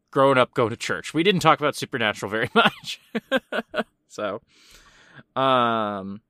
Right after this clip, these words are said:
yeah, that's at the five dollar level, uh, and that's been very successful, so thanks to everybody who's pitching in for Pop Town, or if you're just listening to this episode early.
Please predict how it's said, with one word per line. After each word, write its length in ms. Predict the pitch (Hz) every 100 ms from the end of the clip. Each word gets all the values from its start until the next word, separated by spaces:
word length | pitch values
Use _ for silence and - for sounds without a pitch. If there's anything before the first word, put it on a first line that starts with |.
| _ _
yeah, 140 | 185 143
that's 180 | 147 156
at 120 | 123
the 80 | -
five 240 | 120 117
dollar 240 | 117 107
level, 400 | 107 107 123 135 82
uh, 540 | 113 113 113 113 110 -
and 580 | 113 113 113 113 117 - -
that's 200 | 127 -
been 200 | 156 156
very 160 | 156
successful, 460 | 151 143 180 - 131
so 160 | -
thanks 260 | 131 151 -
to 80 | 127
everybody 440 | 113 110 110 120
who's 420 | 120 117 110 - - _
pitching 300 | - 135 135
in 120 | 131 123
for 100 | 123
Pop 260 | 127 113
Town, 300 | - 123 151
or 140 | 135 117
if 120 | -
you're 100 | 113
just 200 | 113 -
listening 260 | 120 - 120
to 40 |
this 140 | 117 -
episode 340 | - - 110
early. 340 | 120 120 175